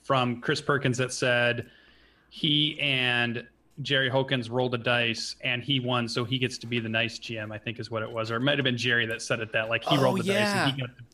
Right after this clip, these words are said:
Speaker 1: nice one. So there's gonna be a game where they're both in the same game at the same time as D Ms.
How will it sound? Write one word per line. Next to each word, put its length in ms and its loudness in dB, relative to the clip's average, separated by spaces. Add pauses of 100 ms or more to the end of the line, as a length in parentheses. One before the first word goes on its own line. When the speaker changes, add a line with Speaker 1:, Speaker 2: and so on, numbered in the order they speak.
(120)
Speaker 1:
nice 260 -8
one. 160 -8 (280)
So 140 0
there's 200 2
gonna 200 2
be 140 2
a 40 -2
game 360 0
where 140 -4
they're 300 0
both 340 2 (120)
in 220 2
the 80 2
same 380 0
game 420 0
at 160 0
the 60 -10
same 320 -2
time 340 -2 (100)
as 280 0
D 240 0
Ms. 480 -4